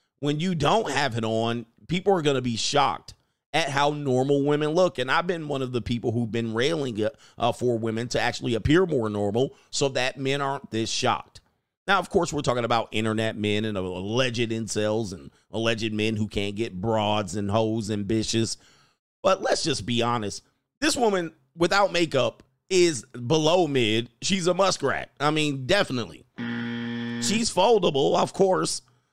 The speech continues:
but this looks like a normal woman. And of course, the men, men in particularly with not a lot of experience or who are hoping, compared to images, it, this is out of control. I mean, this is like, wow, this would be who you would marry.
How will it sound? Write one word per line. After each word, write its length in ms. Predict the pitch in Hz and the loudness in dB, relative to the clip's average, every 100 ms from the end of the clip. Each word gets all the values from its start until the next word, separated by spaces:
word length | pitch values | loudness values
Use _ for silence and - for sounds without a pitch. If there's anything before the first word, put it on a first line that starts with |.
| _ _ | _ _
but 180 | 180 180 | 0 0
this 200 | 190 185 | -4 -2
looks 220 | 180 127 | -4 -2
like 220 | 127 139 | 0 0
a 60 | 139 | 0
normal 440 | 127 113 127 131 | 0 -2 2 2
woman. 360 | 131 190 123 92 | 4 2 2 -4
And 140 | 107 | -4
of 140 | 117 - | -4 -2
course, 300 | 123 123 - | -2 -2 -4
the 120 | 123 | -4
men, 320 | 139 170 196 143 | 0 0 0 -4
men 500 | 139 151 190 156 139 | -2 0 2 0 -2
in 280 | 131 120 | -4 -4
particularly 600 | 98 98 113 101 104 110 | -6 -2 -2 -2 -2 -2
with 260 | 117 107 90 | -2 -4 -4
not 260 | 107 113 107 | -2 0 0
a 40 | |
lot 200 | 107 101 | 0 -2
of 120 | 95 | -4
experience 600 | 101 - 95 101 127 - | -8 -6 -6 -4 -4 -4
or 260 | 98 95 92 _ _ _ _ 139 | -4 -4 -8 _ _ _ _ -4
who 100 | 127 | -4
are 140 | 98 | -2
hoping, 480 | 98 117 - 123 240 _ _ _ | -4 -2 -2 -4 -6 _ _ _
compared 500 | 185 190 190 196 170 | -2 2 2 2 0
to 180 | 147 135 | -2 -2
images, 640 | 156 214 151 101 117 113 - _ _ _ _ _ - | 0 0 0 -2 -4 -4 -10 _ _ _ _ _ -2
it, 140 | 175 | -2
this 180 | 160 175 | 0 -2
is 120 | 160 | 0
out 160 | 147 147 | 0 0
of 60 | 139 | -2
control. 460 | 135 143 123 76 113 | 0 2 2 0 -2
I 80 | |
mean, 200 | 131 123 | 0 0
this 180 | 123 143 | -2 -2
is 140 | 139 117 | -4 -4
like, 240 | 107 98 | -4 -4
wow, 440 | 113 151 143 101 | -2 0 0 -2
this 220 | 107 143 175 | -4 -4 0
would 220 | 175 156 | 0 0
be 200 | 139 120 | -4 -4
who 200 | 120 120 | -4 -4
you 160 | 107 | -2
would 180 | 120 123 - _ | 0 -2 -4 _
marry. 460 | 120 208 120 64 | -2 0 0 -6